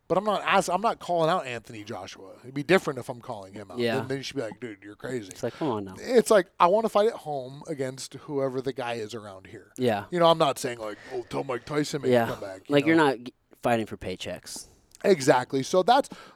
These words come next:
Speaker 1: that's the big thing. I've, you know, um, not to say I'm big and rich and living in no mansion.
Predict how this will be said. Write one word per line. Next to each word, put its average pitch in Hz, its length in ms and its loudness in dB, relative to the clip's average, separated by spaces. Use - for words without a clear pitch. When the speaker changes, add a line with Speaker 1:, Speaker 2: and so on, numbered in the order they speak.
Speaker 1:
that's 285 240 2
the 180 80 4
big 147 240 2
thing. 110 220 -14
I've, 226 240 6
you 208 140 -2
know, 214 120 4
um, 170 360 4
not 214 220 6
to 175 60 -2
say 175 200 2
I'm 156 120 0
big 143 260 -2
and 127 120 -8
rich 139 260 0
and 127 120 -12
living 139 240 0
in 131 100 -6
no 131 140 -4
mansion. 127 520 -8